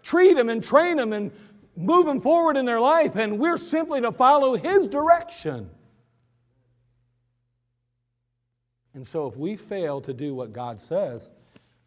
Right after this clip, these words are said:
we're no better than the babysitter who disobeyed us as parents. Huh. Now, we don't like to think that way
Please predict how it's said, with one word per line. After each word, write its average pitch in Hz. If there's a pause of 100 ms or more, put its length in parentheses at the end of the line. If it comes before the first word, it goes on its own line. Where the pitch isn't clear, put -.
(200)
we're 175
no 139
better 123
than 120
the 113
babysitter 120 (1300)
who 123
disobeyed 127
us 135
as -
parents. 143 (1700)
Huh. 208 (2250)
Now, 131
we 208
don't 208
like 156
to 123
think 330
that 127
way 104